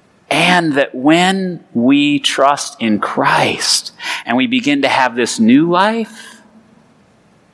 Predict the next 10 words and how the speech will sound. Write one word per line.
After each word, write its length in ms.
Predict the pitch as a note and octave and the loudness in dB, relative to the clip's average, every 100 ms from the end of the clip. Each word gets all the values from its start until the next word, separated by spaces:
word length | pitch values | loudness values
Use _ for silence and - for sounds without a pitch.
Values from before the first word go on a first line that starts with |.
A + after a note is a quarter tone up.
| _ _ _ _ _ _ _ _ _ _ _ - - - | _ _ _ _ _ _ _ _ _ _ _ -20 -16 -8
we 240 | F#2+ B2+ | -2 -2
can 160 | - B2 | 0 0
do 160 | G#2+ | 2
greater 320 | F#2+ G#2+ G#2+ G2 | 2 2 0 0
things 320 | G#2 F#2 F2 | -2 -2 0
than 160 | F2+ | 0
even 180 | F2 E2 | 0 -2
Christ 380 | D#2+ E2 - - | -2 -4 -4 -12
can 140 | |
do. 60 | - | -18